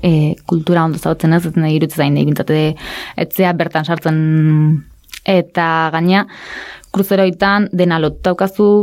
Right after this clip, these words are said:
e, hemendikan area ematen dizue, dena ordutegiz beteta dago, eta nik uste, mm, bisitasun gehiago aukala area jun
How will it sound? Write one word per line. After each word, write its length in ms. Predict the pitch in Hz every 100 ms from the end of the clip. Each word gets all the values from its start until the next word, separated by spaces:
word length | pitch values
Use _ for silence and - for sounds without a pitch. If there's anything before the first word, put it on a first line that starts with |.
| - -
e, 60 | - 180 170 170
hemendikan 380 | 175 175 170 165
area 220 | 175 175
ematen 240 | 175 170 180
dizue, 280 | 196 190 185
dena 240 | 165 156 151
ordutegiz 520 | 160 175 - 160 160
beteta 400 | 165 180 - 190
dago, 380 | 190 202 202 208 - - - - - -
eta 280 | 175 170
nik 140 | 165 -
uste, 300 | - - 185 180 175 - _ -
mm, 320 | 226 220 220
bisitasun 640 | 214 196 175 175 165 165 165
gehiago 240 | 165 156
aukala 300 | 156 165 165 156 - - -
area 200 | 180 175
jun 360 | 185 202 214